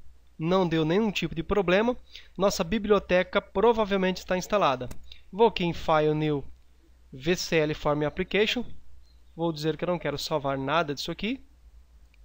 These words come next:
Se eu vier aqui nos meus componentes, provavelmente eu já tenho a minha paleta do R X Controls. Olha só,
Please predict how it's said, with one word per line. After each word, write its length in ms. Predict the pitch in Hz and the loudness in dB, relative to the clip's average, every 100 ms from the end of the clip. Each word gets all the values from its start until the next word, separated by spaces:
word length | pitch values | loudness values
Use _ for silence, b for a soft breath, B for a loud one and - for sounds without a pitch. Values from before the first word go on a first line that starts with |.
| - | -20
Se 320 | - - - | -14 -8 4
eu 120 | 220 | 4
vier 260 | 240 214 196 | 4 2 0
aqui 200 | 185 180 | 0 -2
nos 240 | 170 170 | 0 0
meus 260 | 151 160 156 | -2 -2 -2
componentes, 560 | - 165 190 185 202 - | -4 -4 -2 0 -2 -4
provavelmente 840 | - 220 226 214 208 175 180 202 | 2 4 4 2 0 2 0 0
eu 80 | 202 | -2
já 120 | 202 | -4
tenho 200 | 202 180 | -2 -2
a 40 | 180 | 0
minha 140 | 180 | -2
paleta 560 | 185 180 160 160 185 b b b b - | -2 -2 -2 0 -2 b b b b -18
do 320 | 170 196 220 | -4 0 6
R 160 | 196 170 | 6 4
X 260 | - 208 - | -2 -4 -4
Controls. 580 | 165 156 139 135 123 - | 0 2 0 -4 -8 -4
Olha 200 | 156 170 | -2 -2
só, 280 | - 131 | 0 -2